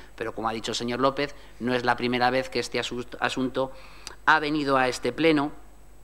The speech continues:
porque no solamente su grupo municipal, señor López, sino yo creo que todos los grupos municipales hemos llevado en nuestros programas electorales la petición a la Comunidad de Madrid,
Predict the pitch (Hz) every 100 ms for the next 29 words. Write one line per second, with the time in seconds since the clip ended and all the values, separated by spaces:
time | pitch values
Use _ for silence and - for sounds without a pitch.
0 | - - - - - 147 131 - 135 143
1 | 151 143 151 143 143 151 - 143 135 135
2 | 135 135 135 131 143 139 135 147 135 -
3 | 120 127 120 135 139 127 120 139 135 135
4 | 131 123 127 131 123 127 123 123 135 127
5 | 127 - - - - 135 135 131 131 131
6 | 131 127 127 131 - 123 123 123 127 127
7 | 123 - 123 127 127 127 - - - -
8 | - 123 135 - 131 127 - 147 160 151
9 | 147 127 131 135 - 127 127 123 127 143
10 | 139 135 143 143